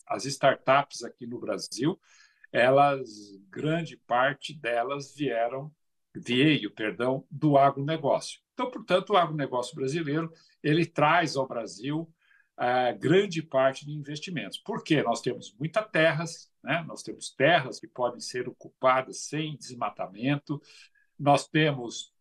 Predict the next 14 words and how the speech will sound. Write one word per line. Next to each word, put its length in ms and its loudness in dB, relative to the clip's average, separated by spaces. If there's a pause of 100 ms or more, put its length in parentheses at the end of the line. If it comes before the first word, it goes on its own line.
(160)
uma 580 4
energia 840 -2
solar, 720 2
né, 380 -8 (200)
muito 220 -8
grande 540 -2
no 60 -20 (120)
nosso 420 -2 (120)
continente. 1000 -6 (580)
É, 880 -2
essa 220 0
energia 600 -2
é 40 -6
transformada 960 0